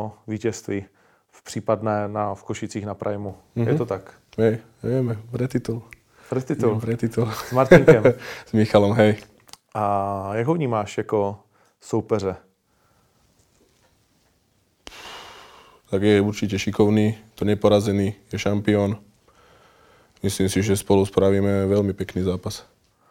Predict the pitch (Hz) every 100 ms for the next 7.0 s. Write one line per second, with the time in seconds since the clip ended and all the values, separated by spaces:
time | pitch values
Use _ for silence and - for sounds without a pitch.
0 | _ - 135 143 131 135 131 117 - 127
1 | 120 120 123 113 - 120 117 113 120 117
2 | 117 - 117 113 110 107 110 117 113 110
3 | 117 113 107 110 113 110 104 104 120 110
4 | 107 110 107 113 107 110 110 104 104 104
5 | 104 107 107 107 101 107 107 104 101 117
6 | - 107 98 - _ 90 104 104 113 113